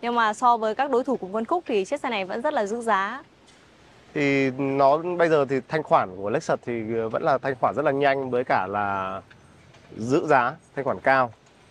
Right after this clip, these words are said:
Speaker 2: Đúng không nào? Vậy thì, ờ, chiếc xe này nếu như anh chị đang tìm kiếm những cái dòng sedan hạng sang ở tầm tiền, ờ, hai tỷ thì anh chị có thể, ờ, tham khảo thêm cái mẫu xe E S của Lexus anh chị nhé. Đây là Lexus E S hai năm mươi,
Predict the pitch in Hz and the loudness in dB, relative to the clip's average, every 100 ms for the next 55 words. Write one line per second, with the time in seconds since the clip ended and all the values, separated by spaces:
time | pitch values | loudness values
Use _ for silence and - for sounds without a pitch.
0 | _ 120 120 120 - _ - - - - | _ -8 -6 -8 -12 _ -20 -20 -20 -20
1 | - - - - 139 139 147 139 135 135 | -20 -20 -6 2 2 2 6 8 8 8
2 | 214 208 190 165 147 131 113 _ _ _ | 4 6 6 8 6 4 -2 _ _ _
3 | _ - _ - 135 160 175 170 - 156 | _ -20 _ 0 2 4 4 2 0 2
4 | 151 151 151 127 135 131 147 165 160 135 | 2 2 0 0 2 2 2 0 2 2
5 | - 160 151 147 127 _ _ _ _ - | 2 6 6 6 -2 _ _ _ _ -6
6 | 131 127 165 151 147 123 _ _ - 113 | -6 0 6 8 6 -2 _ _ -4 -2
7 | 113 120 135 127 120 113 110 107 104 _ | 0 0 4 2 2 -2 -2 -2 -6 _
8 | _ - - - 160 165 143 90 - 120 | _ -20 -10 2 2 4 0 -2 -2 0
9 | 127 139 131 139 135 98 95 95 95 - | 0 0 0 2 0 0 -4 -6 -10 -20
10 | - - - - 160 165 110 139 143 135 | -20 -20 -2 4 4 4 2 -2 -4 -2
11 | 143 - 160 151 156 190 190 156 120 95 | -2 2 4 6 6 4 2 2 2 4
12 | 113 165 185 - _ - 135 143 165 - | 2 2 0 -2 _ -6 -2 2 0 2
13 | 139 131 120 117 175 165 135 165 160 143 | 0 2 2 2 2 2 2 2 2 2
14 | 151 151 | 4 2